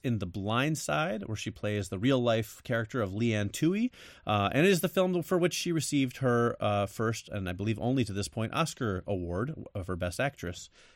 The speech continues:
um, which is not why I put it on my list, but because I do remember, you know, I watched this movie. I like the movie. It's not, like, a favorite or anything, but it's pretty good.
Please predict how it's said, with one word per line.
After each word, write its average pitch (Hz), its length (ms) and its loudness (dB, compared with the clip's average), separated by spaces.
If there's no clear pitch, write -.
um, 92 360 -2
which 160 140 2
is 190 120 2
not 262 200 6
why 214 180 8
I 175 40 8
put 180 160 2
it 135 60 4
on 139 80 2
my 123 80 6
list, 120 420 4
but 123 300 6
because 185 220 4
I 185 100 10
do 254 260 6
remember, 175 480 4
you 170 100 4
know, 143 120 6
I 127 120 6
watched 170 320 4
this 180 140 -2
movie. 156 240 2
I 294 60 4
like 160 240 8
the 120 60 2
movie. 110 220 4
It's 151 100 -4
not, 180 120 2
like, 127 120 0
a 101 60 -4
favorite 101 420 0
or 92 60 -4
anything, 98 320 -4
but 190 80 -2
it's 240 100 -8
pretty 180 220 -2
good. 98 300 0